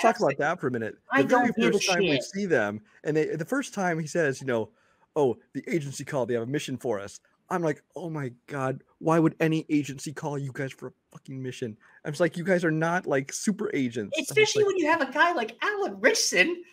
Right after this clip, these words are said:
Speaker 2: <laughs> like, like, at your disposal?
Speaker 1: And then, and then as far as you know, it's something like some major important,
Speaker 2: It's
Speaker 1: you
Speaker 2: a
Speaker 1: know,
Speaker 2: heist thing.
Speaker 1: world thing, and they're like, "Oh, let's get these guys." And you know what?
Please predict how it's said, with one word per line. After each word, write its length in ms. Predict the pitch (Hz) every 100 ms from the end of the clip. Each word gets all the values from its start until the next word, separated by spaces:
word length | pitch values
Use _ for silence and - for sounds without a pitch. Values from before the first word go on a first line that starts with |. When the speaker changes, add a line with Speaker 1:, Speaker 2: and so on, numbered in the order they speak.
| - -
Speaker 2:
<laughs> 360 | - - - 359
like, 240 | 262 247
like, 220 | 269 262
at 100 | 277
your 120 | 285
disposal? 500 | 294 - - 240 392 539 523 - -
Speaker 1:
And 140 | 202
then, 120 | 226
and 300 | 226 - 208
then 100 | 226
as 100 | 220
far 220 | - 226
as 120 | 233 214
you 60 |
know, 260 | 196 240 208
it's 140 | 131
something 340 | - 196 202 208
like 240 | 156 156 -
some 300 | - 185 -
major 540 | 127 113 147 156 156
important, 680 | 135 131 - 156 156 147 139 -
Speaker 2:
It's 100 | 127
Speaker 1:
you 60 |
Speaker 2:
a 40 | 127
Speaker 1:
know, 60 |
Speaker 2:
heist 460 | 127 240 220 - -
thing. 160 | 139 123
Speaker 1:
world 420 | 160 208 196 170
thing, 380 | 202 202 151 175 _ -
and 120 | 147
they're 80 | 147
like, 160 | 135 -
"Oh, 360 | 190 131 95 - -
let's 240 | 156 165
get 280 | - 160 147 -
these 160 | 151 156
guys." 180 | 151 139
And 220 | 156 147
you 60 |
know 100 | 185
what? 180 | 180 214